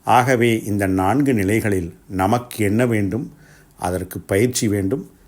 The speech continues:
பழக்கமும் வேண்டும். அந்த கடைசி நிலை, அதாவது பேரின்ப நிலை ஸ்-, போவதற்கு மனிதனுக்கு ஆற்றல் உண்டு. ஆகவே மனவளக்கலை பயிற்சியில்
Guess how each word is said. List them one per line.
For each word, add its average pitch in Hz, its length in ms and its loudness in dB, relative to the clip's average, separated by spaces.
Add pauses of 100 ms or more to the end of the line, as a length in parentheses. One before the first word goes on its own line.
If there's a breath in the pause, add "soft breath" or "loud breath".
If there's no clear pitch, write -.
(280)
பழக்கமும் 120 640 0
வேண்டும். 85 420 -4 (1300 loud breath)
அந்த 98 340 -2
கடைசி 127 480 2
நிலை, 98 340 0
அதாவது 95 300 0
பேரின்ப 127 500 6
நிலை 95 280 0
ஸ்-, - 220 -4 (240)
போவதற்கு 110 760 0
மனிதனுக்கு 101 840 -2
ஆற்றல் 98 500 -4
உண்டு. 82 320 -6 (1040 soft breath)
ஆகவே 92 540 -2 (180)
மனவளக்கலை 92 760 0 (240)
பயிற்சியில் 92 680 -2